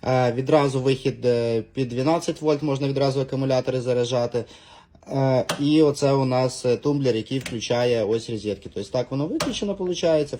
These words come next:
піднімаємо доверху і все, у нас ток уже тут виходить. Е, повторюся, ручний стартер, двигун тут іде на сім з половиною кінських сил. Е, модель двигуна у нас, е, сто сімдесят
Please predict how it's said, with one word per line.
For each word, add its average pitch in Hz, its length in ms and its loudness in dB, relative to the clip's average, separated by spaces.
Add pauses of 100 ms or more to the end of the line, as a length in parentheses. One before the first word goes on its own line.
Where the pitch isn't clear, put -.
(120)
піднімаємо 135 460 0
доверху 156 480 0 (280)
і 143 80 -8
все, 139 180 -4
у 123 80 0
нас 123 200 0
ток 123 260 -2
уже 117 140 -4
тут 110 220 -8
виходить. 107 360 -6 (480)
Е, 131 240 0
повторюся, 151 460 -4
ручний 156 280 -4
стартер, 214 500 -4
двигун 160 480 0
тут 143 280 -6
іде 135 300 -2
на 131 120 -2
сім 147 220 0
з - 60 -8
половиною 135 540 -4
кінських 156 460 -4
сил. 247 300 -2 (520)
Е, 160 260 4
модель 165 300 4
двигуна 165 440 2
у 170 100 2
нас, 147 420 2
е, 147 120 4
сто 160 260 2
сімдесят 139 720 0